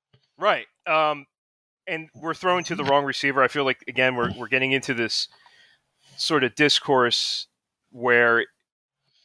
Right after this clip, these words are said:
Eagles fans don't understand the play calling. Where why, why are we not just throwing to Devonta Smith and, uh, Watkins, o-,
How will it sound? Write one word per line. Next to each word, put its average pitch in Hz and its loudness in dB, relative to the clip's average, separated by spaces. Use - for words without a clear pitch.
Eagles 165 2
fans 127 0
don't 135 0
understand 123 0
the 104 -2
play 117 -2
calling. 98 -4
Where 120 0
why, 120 2
why 131 4
are 156 4
we 135 -4
not 127 0
just 120 -2
throwing 117 -4
to 123 -8
Devonta 113 0
Smith - -6
and, 107 -4
uh, 101 -2
Watkins, 110 -4
o-, 131 -4